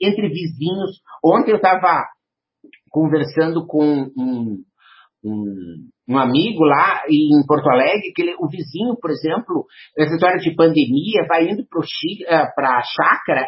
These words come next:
e deixa um cachorro preso. E aí ele tá há cem dias com o cachorro,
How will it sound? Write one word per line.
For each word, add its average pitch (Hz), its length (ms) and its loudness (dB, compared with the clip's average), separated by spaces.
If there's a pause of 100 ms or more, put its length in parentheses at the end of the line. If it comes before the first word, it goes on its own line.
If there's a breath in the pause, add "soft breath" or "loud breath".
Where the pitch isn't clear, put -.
e 165 180 -8
deixa 202 300 2
um 202 180 -2
cachorro 202 680 2
preso. 180 360 4 (320)
E - 140 2
aí 208 340 2
ele 208 160 2
tá 208 140 4 (240)
há - 220 -2
cem 277 260 2
dias 226 380 -8
com 220 140 -8
o 214 100 -4
cachorro, 208 800 2